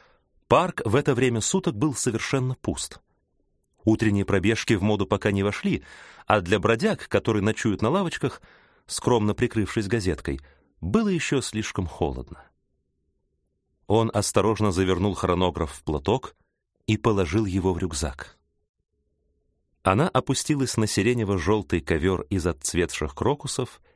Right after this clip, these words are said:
и прислонилась спиной к одному из деревьев, украшавших северный берег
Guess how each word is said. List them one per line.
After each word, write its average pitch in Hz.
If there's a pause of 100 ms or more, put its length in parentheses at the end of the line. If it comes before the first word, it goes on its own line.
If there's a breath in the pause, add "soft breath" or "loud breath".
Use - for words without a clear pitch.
(100)
и 185
прислонилась 139
спиной 117
к -
одному 98
из 95
деревьев, 85
украшавших -
северный 104
берег 80